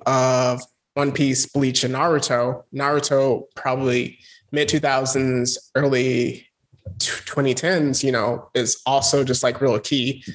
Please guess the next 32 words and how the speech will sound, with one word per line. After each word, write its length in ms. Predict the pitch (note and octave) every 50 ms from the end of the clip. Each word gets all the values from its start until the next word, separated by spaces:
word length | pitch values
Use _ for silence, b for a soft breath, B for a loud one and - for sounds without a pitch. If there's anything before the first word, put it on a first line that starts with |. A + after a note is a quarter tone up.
| B B B -
A 60 | C3+
lot 160 | C3+ C#3 C#3+
of 60 | C#3
people 180 | E3+ D#3 D3+ D3
hate 200 | D3+ E3+ E3+ E3+
on 140 | E3+ E3+ E3
it 100 | D3+ C#3+
now, 340 | E3 D#3+ D#3 C#3+ C#3+ C#3
but 240 | C#3 C#3 C3+ A#2+ G#2+
we 100 | C#3+ C#3+
can't 260 | C#3+ - D#3+ C#3 C#3+
deny 220 | C3+ C#3 C#3 B2+ B2+
how 120 | B2+ B2+
popular 500 | A2+ - - C3 C3 - - C3 B2+ A#2+
and 100 | A#2+ C3
how 160 | B2+ C#3 C#3
important 420 | C3 A#2 - - D3+ C3+ F2+ F#2+ G#2
it 60 | E2
was 280 | F#2 G2 E2+ D#2 - -
to 320 | - - B2 - - - - B B B B B
the 60 | C#3
growth 280 | C3 C3+ C#3+ C#3+ C#3 -
of 80 | A#2+
anime. 440 | A#2 B2 B2 A#2 A2+ A2+ F#2 - C3 -
But 240 | C#3+ C#3 - -
with 200 | - C#3+ D#3 D3 -
just 220 | D3 C3+ - -
Attack 320 | C#3 B2+ - D3 C#3 C3+ C#3+
on 100 | C3 B2+
Titan, 520 | - - E3 F3 D#3+ C3 C#3 C3+ B2 C3
we 80 | C#3 C#3
saw 440 | C3+ - - C#3+ C#3 C3+ B2+ C3